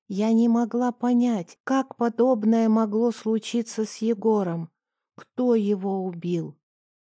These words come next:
что будет дальше и как я объясню всё матери. А объясниться с ней придётся. Но вот поймёт ли она меня?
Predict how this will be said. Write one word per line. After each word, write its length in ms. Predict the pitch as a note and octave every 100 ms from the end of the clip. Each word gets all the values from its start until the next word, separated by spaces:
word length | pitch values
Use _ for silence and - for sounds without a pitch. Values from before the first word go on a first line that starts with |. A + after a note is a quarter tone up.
| _
что 440 | - - - C4 A3+
будет 500 | G#3+ A3+ A#3 A3+ -
дальше 640 | A#3 G#3 F3+ - F3 D#3+ _ _ _ _ -
и 120 | A#3+
как 460 | - B3 A#3 A#3
я 180 | G3+ G3+
объясню 640 | F#3+ F#3 G#3 G3 - G#3+ G#3
всё 380 | - - G#3
матери. 760 | G3 G3 F3 - D3+ D3+ - - _ _ _ _ _ _ _ _ _ -
А 160 | G#3
объясниться 840 | G#3 F#3+ G#3+ G#3 - A#3 B3 - G#3+
с 180 | - G#3+
ней 220 | G#3+ A3
придётся. 840 | G#3+ G#3+ G#3 G3+ F#3 - D#3+ D#3 _ _ _ _ _ _ _ _
Но 160 | G#3+ A3
вот 240 | A#3 A#3
поймёт 560 | A#3 A#3 A3+ A3+ A3 F#3+
ли 80 |
она 300 | F3+ F3+ F3
меня? 480 | F3 E3+ D#3+ D3 C#3+